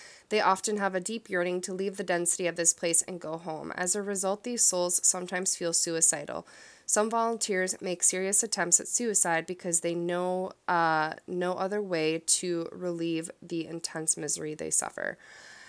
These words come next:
And I had a Reiki session yesterday that essentially helped,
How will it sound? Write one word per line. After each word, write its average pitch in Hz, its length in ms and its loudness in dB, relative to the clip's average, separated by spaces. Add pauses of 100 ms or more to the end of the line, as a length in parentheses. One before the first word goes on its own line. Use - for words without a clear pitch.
(180)
And 202 480 4 (1400)
I 240 140 10
had 269 500 4
a 220 80 4
Reiki 202 340 0
session 185 360 0
yesterday 165 720 0
that 160 920 2 (1300)
essentially 208 920 4
helped, - 800 -2